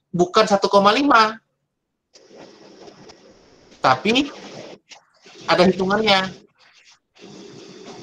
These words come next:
Hitungannya untuk menggabungkan antara satu dan nol koma lima ini. Kebayang,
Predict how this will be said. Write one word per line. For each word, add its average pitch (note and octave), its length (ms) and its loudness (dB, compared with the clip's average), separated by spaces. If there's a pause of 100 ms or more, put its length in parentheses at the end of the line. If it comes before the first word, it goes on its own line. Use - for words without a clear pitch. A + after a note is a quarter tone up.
(1120)
Hitungannya D#3 520 0 (100)
untuk G#3+ 260 2
menggabungkan D3+ 720 0
antara F3+ 640 2
satu - 460 -2
dan G3 180 2
nol F3+ 160 -2
koma E3 240 -2
lima D#3+ 240 0
ini. D3 320 -4 (1400)
Kebayang, E3 260 2